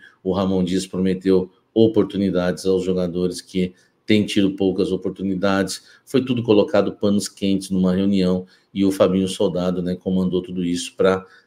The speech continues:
tratar o assunto aí como uma espécie de blindagem, né, do elenco corintiano e também da comissão técnica, tá? Então, o jogador desabafou, falou o que tinha pra falar, o Ramon Dias também falou, enfim, prometeu novas oportunidades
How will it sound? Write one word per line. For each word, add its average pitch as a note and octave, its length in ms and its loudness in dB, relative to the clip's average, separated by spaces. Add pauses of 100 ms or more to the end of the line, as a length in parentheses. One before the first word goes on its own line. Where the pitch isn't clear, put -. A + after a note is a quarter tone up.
(120)
tratar G2 360 4
o F#2 80 6
assunto F2+ 440 -2
aí F2 100 -2
como F#2+ 340 0
uma F#2 220 0
espécie F#2+ 420 0
de G2 60 -6
blindagem, F#2+ 880 0 (260)
né, F#2 220 0
do F#2+ 140 0
elenco F#2 320 0
corintiano F#2 680 -4 (300)
e G#2+ 80 -4
também F#2 400 2
da F2+ 100 0
comissão F#2 720 -4
técnica, D#2 480 -4
tá? G#2 340 -2 (260)
Então, D#3+ 200 0
o C#3+ 60 2
jogador G#2 500 2
desabafou, A#2+ 680 0
falou F#2+ 280 -4
o - 0 -
que - 80 -10
tinha F#2+ 160 -8
pra F#2+ 160 -2
falar, A#2 420 2
o G2 60 -2
Ramon F#2 280 -2
Dias F#2 220 -4
também F2+ 340 -8 (280)
falou, A2+ 440 2
enfim, G#2 280 -4
prometeu F#2+ 440 -2
novas F#2 360 -2
oportunidades G#2 880 -4